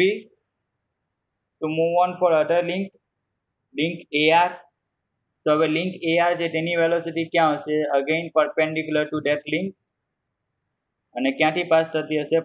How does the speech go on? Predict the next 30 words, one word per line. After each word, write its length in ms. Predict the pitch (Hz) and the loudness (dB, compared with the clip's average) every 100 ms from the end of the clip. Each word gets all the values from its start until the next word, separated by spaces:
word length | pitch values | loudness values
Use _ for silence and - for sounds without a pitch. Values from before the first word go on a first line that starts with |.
| 139 | 0
પોઇન્ટ 260 | 143 - - 131 | -2 -4 -2 -2
એ 20 | 123 | 0
માંથી. 300 | 110 - 98 - _ _ _ _ _ _ _ _ _ _ _ _ _ - | -4 -6 -14 -20 _ _ _ _ _ _ _ _ _ _ _ _ _ -4
તો 80 | 123 | -4
આપણે 240 | 127 147 151 131 | -2 -2 -2 -2
આ 60 | 127 | -2
જે 100 | 135 131 123 | 0 0 2
વેલોસિટી 520 | 131 151 156 156 151 151 | 0 0 -4 -4 -4 -2
છે 100 | 156 131 | -2 0
લિંક 160 | 139 151 - 135 135 | -2 -4 -8 0 2
એ 0 | 139 | 2
આર 40 | 139 123 | 0 -4
ની, 100 | 110 _ _ - _ - | -10 _ _ -20 _ -6
તેનું 260 | 147 151 180 214 - _ _ 127 | -4 -2 -4 -6 -12 _ _ 0
direction 500 | 139 147 175 175 175 156 143 | 2 4 2 0 -6 -4 2
or 100 | 143 139 139 | 2 2 -2
you 80 | 147 | -6
can 100 | 156 151 | -6 -4
say 100 | 147 | 0
line 180 | 143 156 160 | 0 0 0
of 60 | 156 | 0
action 240 | 143 - 160 147 | -2 -2 -2 0
મળી 140 | 139 127 | -2 -2
જશે 180 | 127 131 | -6 -2
કે 80 | 139 143 143 143 | 0 0 0 2
આ 60 | 156 147 | 2 2
ઓરિએન્ટેશનમાં 760 | 151 147 147 143 147 143 147 170 _ _ _ - 135 | -2 -2 -2 -2 -4 -4 -4 -4 _ _ _ 0 0
એક્ટ 140 | 139 139 | 2 -2
થતી 240 | 135 135 | 0 0
હશે, 160 | 123 | 0